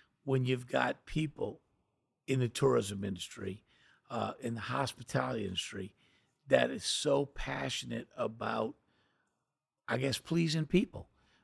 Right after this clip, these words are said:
uh, making our visitors feel welcome. It's from the people working in the hotels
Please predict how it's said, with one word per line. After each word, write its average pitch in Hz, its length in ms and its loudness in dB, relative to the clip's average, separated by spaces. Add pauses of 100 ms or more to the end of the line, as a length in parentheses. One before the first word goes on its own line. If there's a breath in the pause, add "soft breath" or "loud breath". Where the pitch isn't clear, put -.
uh, 110 140 2
making 151 420 4
our 139 120 2
visitors 139 500 4
feel 135 280 0
welcome. 143 480 0 (400 soft breath)
It's 127 240 2
from 123 320 2
the 113 80 0
people 190 400 2
working 131 460 0
in 117 100 -2
the 110 100 -2
hotels 147 840 0